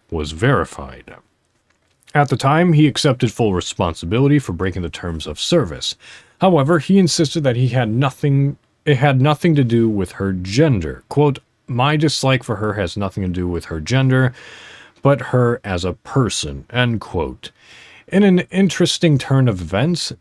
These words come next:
G Dion revealed that Twitch has now upgraded to a permanent ban. He believes the initial ban was justified. However, he claims the permanent,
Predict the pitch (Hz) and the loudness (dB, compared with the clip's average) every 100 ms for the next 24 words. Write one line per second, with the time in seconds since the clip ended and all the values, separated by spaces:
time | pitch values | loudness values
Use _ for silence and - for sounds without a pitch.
0 | _ - 110 107 160 156 131 147 135 131 | _ -4 -2 0 2 2 4 4 4 4
1 | 143 143 175 127 98 117 135 123 120 107 | 2 0 2 0 2 2 2 2 -2 -4
2 | - 175 - 135 - 131 127 - 135 - | -4 -4 0 -2 0 2 0 -2 -4 0
3 | 135 127 127 - 117 - - 202 214 170 | 0 0 -2 -4 -6 -6 -2 0 2 0
4 | 120 90 87 123 139 131 117 127 139 123 | -2 -4 -2 -2 0 0 2 2 2 0
5 | - 120 120 123 _ _ _ _ _ _ | -2 0 0 -4 _ _ _ _ _ _
6 | _ _ _ - 131 147 185 - 170 139 | _ _ _ -4 2 4 4 2 2 2
7 | 113 120 117 117 104 104 95 95 92 196 | 2 0 0 -2 0 0 -2 -6 0 0
8 | - 104 - 82 73 69 - 95 85 80 | 0 -8 -6 -8 -8 -12 -8 -6 -6 -6
9 | - 85 - 95 90 85 - - - 143 | -8 -10 -8 -4 -4 -4 -10 -10 -2 2
10 | 127 123 123 | 2 2 -2